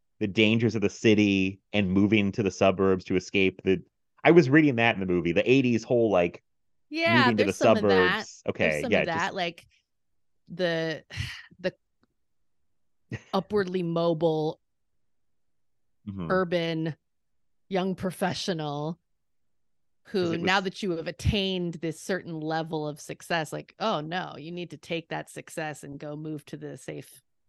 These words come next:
Speaker 2: <laughs> to the,
Speaker 1: <laughs>
Speaker 2: go move out to the suburbs where you can have the big house and be safe and your kids go to the elite schools and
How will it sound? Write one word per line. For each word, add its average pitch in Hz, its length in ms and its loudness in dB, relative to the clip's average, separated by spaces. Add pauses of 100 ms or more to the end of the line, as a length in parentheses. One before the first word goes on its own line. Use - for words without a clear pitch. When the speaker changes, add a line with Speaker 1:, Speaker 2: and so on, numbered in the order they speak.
(360)
Speaker 2:
<laughs> - 160 -6
to 170 80 0 (420)
the, 233 220 0
Speaker 1:
<laughs> 220 240 -10
Speaker 2:
go 220 120 0
move 214 200 -4
out 185 160 -2
to 190 100 -16
the 180 80 -6
suburbs 175 560 -4
where 170 100 -6
you 156 140 -8
can 165 120 -8
have 156 200 -8
the 160 80 -10
big 156 240 -10
house 151 460 -8
and 147 120 -8
be 151 140 -10
safe 160 460 -10
and 151 100 -14
your 160 60 -14
kids 156 320 -10
go 160 120 -8
to 156 100 -10
the 156 140 -16 (460)
elite 180 380 -6
schools 160 640 -6
and 151 260 -12